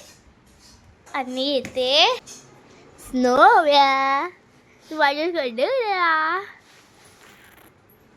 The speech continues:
ओ, तो ऑलरेडी बघते कोणाकडे. आणि इथे मम्मी.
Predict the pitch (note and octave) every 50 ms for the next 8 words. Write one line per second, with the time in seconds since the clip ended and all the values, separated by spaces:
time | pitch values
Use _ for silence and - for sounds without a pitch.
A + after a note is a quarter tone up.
0 | _ _ _ _ - _ _ _ _ _ _ _ _ - - - _ _ - A3+
1 | B3+ C4 B3+ C4 - - B3 B3 C4 C4 D#4 D#4 F4+ F4+ D#4 - - - D4 C#4+
2 | C#4 C#4+ C#4+ D4 D4+ D#4+ G#4 C#5+ D5+ - - - - _ _ _ _ _ _ _
3 | _ _ _ - _ _ _ - A#3 A#3+ A#3+ A#3+ A#3+ B3 C4+ C4+ C4+ C4 C4 B3
4 | B3 C4+ D4+ F4 A4+